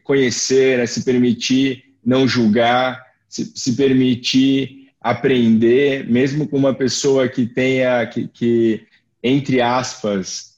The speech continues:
né, ou no organograma tá abaixo, né? Mas, cara, isso não tem nada a ver, é uma puta ilusão, né? Então, eu acho que é uma, é, é muito mais isso.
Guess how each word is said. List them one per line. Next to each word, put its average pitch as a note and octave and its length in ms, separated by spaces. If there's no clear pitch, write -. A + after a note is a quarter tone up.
né, A2+ 360
ou A#2 100
no A#2 160
organograma A#2 840
tá A#2 360
abaixo, G#2+ 640
né? G2 480
Mas, A2 160
cara, C#3 260
isso A#2 200
não C3+ 80
tem C#3 120
nada C3+ 240
a C#3+ 40
ver, A#2 320
é C3+ 100
uma A2+ 140
puta A#2+ 280
ilusão, A#2 680
né? A2 240
Então, A#2 640
eu A#2 120
acho A2+ 220
que C3+ 60
é - 20
uma, B2+ 320
é, A2+ 300
é - 20
muito B2+ 260
mais C#3 300
isso. A2+ 400